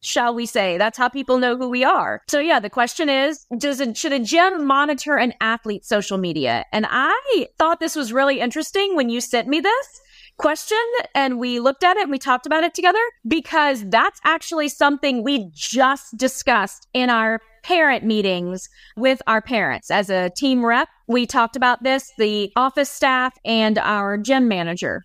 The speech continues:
when we talked to the parent. What's interesting is our conclusion was, we're not monitoring your child's social media. I'm not sitting there on my off day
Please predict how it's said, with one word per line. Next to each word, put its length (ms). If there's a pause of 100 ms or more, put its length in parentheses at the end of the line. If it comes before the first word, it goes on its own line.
(120)
when 180
we 100
talked 300
to 80
the 80
parent. 400
What's 320
interesting 500
is 220
our 420
conclusion 840
was, 520
we're 180 (200)
not 180
monitoring 1040
your 140
child's 400
social 280
media. 360 (120)
I'm 300
not 300
sitting 400
there 500
on 260
my 260
off 340
day 540